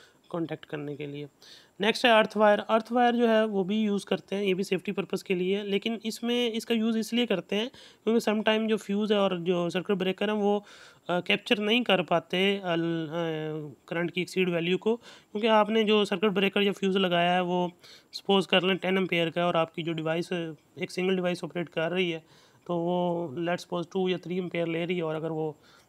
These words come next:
उसकी बॉडी के अंदर भी करंट है, लाइव वायर उसकी बॉडी को टच कर रही है, जो कि मेटालिक बॉडी है, तो definitely वो ज़रूरत से ज़्यादा करंट ले रही होगी, थ्री to फ़ाइव, फ़ाइव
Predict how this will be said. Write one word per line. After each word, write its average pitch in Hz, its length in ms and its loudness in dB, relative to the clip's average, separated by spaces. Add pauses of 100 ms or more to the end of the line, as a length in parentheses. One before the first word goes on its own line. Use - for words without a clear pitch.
(120)
उसकी 165 440 -4
बॉडी 165 400 -2
के 190 60 2
अंदर 185 180 -2
भी 180 80 -4
करंट 170 340 -4
है, 165 80 -2
लाइव 160 260 -2
वायर 165 140 -2
उसकी 160 220 -10
बॉडी 156 240 -6
को 170 80 -6
टच 160 240 -10
कर 175 160 -4
रही 175 80 0
है, 175 60 0
जो 175 100 -2
कि 175 100 -8
मेटालिक 170 340 -4
बॉडी 160 260 -4
है, 170 80 -6
तो 165 140 -10
definitely 180 500 -6
वो 185 200 -4 (420)
ज़रूरत 190 160 0
से 208 140 -4
ज़्यादा 196 200 4
करंट 196 300 -2
ले 196 120 2
रही 190 100 0
होगी, 190 180 0
थ्री 190 260 0
to 190 100 -4
फ़ाइव, 185 320 2
फ़ाइव 196 420 0